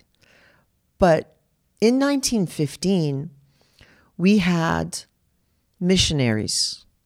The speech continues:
ambassadors, foreigners, who, Germans, Americans, we've all read the books,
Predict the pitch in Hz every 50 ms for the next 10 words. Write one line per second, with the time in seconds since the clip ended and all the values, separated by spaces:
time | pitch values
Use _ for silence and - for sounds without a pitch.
0 | _ _ _ _ _ _ - 180 175 160 165 156 151 151 147 - - 135 - 110
1 | - - - - - - - - - _ _ _ _ _ _ _ - - - -
2 | - 214 208 214 208 196 170 143 131 113 110 107 - - - - - - - _
3 | _ _ _ _ _ _ _ _ - - - 208 196 185 185 180 175 - - 160
4 | 151 - 180 185 190 190 180 165 131 120 123 135 151 151 - - - - _ _
5 | - 175 170 170 180 185 185 190 175 - - 139 113 113 127 - - - - 160
6 | 165 165 165 - 165 151 160 170 165 165 160 156 151 143 151 143 135 - 170 170
7 | - - - - - - -